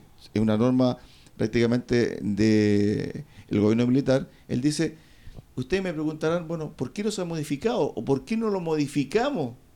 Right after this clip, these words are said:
cuando se llegó a la democracia de los noventa?". Es que teníamos muchas cosas que hacer. Y esta cosa del indulto era una cosa menor. Teníamos muchas cosas que hacer. Y ahora, refrescando la memoria por el tema del indulto, prácticamente le dice,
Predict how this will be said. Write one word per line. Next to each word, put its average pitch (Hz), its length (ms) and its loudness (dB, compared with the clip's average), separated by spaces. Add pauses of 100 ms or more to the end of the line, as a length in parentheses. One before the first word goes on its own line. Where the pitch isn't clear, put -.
(260)
cuando 143 300 -2
se 135 180 0
llegó 160 480 2
a 131 60 0
la 131 80 2
democracia 135 420 0
de 147 40 2
los 139 60 0
noventa?". 139 400 -2 (220)
Es - 120 0
que - 140 -4
teníamos 156 440 -2
muchas 165 260 -6
cosas 180 280 -10
que - 120 -10
hacer. 151 240 -8 (480)
Y 147 60 0
esta 170 200 0
cosa 180 220 -6
del 175 140 2
indulto 190 600 -2 (200)
era 190 160 -2
una 180 140 -2
cosa 202 260 -4
menor. 185 360 0 (500)
Teníamos 175 360 0
muchas 208 420 2
cosas - 280 -4
que - 120 -10
hacer. 110 260 -4 (260)
Y 117 120 2
ahora, 190 520 4 (380)
refrescando 135 680 -2
la 165 120 2
memoria 175 640 2
por 113 160 -4
el 110 100 -6
tema 143 240 0
del 156 120 2
indulto, 185 600 -2
prácticamente 143 540 -2
le 147 80 2
dice, 151 300 -2